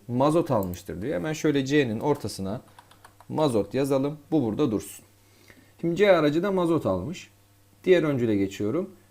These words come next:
B ve H araçları istasyona, arasında istasyona sadece bir araç gelmiştir. Bakın. Şu, onu da buraya yazıyorum. B aracı, B aracı ve H aracı.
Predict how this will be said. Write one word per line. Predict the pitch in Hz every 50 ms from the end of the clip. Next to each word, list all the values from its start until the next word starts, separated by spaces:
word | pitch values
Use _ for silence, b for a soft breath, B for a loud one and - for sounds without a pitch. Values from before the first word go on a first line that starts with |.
| b b -
B | 117 120 139 165 180 185 190 180
ve | 180 190 190 185 - - -
H | 147 156 175 170
araçları | - 135 139 131 117 110 - - 104 101
istasyona, | 104 120 - - - 147 147 143 - - 156 151 151 156 165 165 165 - b b b b b b b
arasında | - 135 135 135 135 - 131 123 117
istasyona | 110 123 - - 147 143 131 - 139 143 160
sadece | 175 - - 175 170 156 147 190 170 151
bir | 175 170 - - 139
araç | 135 135 131 - -
gelmiştir. | - 101 92 87 82 - - - 98 113
Bakın. | 131 123 - 104 90 - b b b b b b b b b _ _ -
Şu, | - - -
onu | - 175 175 165 156
da | 147
buraya | 127 120 110 104
yazıyorum. | 101 98 92 92 92 92 92 95 95 104
B | 135 147 151 151
aracı, | 147 147 147 143 131 131 143 151 151 - - - _ _ _ - _ - - _ - _ _ _ _ _ _ _ _ _ - - _ _ _ _ -
B | 135 135 135
aracı | 131 113 104 101 95 90 104 127 143 151 147 - -
ve | 123 127 139 135
H | 127 127 123 120 113 104
aracı. | 90 82 82 80 - 92